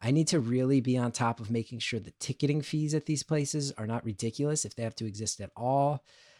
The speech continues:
I, I had to fight really hard to say the maximum ticket price that I want people to pay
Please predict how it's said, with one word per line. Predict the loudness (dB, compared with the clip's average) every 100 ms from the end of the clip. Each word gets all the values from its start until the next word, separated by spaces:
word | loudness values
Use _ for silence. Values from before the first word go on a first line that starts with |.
| _ _ _ -12
I, | -4
I | 2 4
had | 4
to | 2
fight | 0 0 0
really | 2 4 6 4
hard | 2 0 0 -2
to | 0
say | 0 0 -2 -4 -8 -14 _ -6
the | 0 4
maximum | 4 2 0 0 2 2
ticket | 0 -2 -2 -6
price | -4 -4 -2 -4
that | -4 -6
I | -4 -4
want | -2 -4 -6
people | -8 -6 -8
to | -8
pay | -4 -4 -4 -6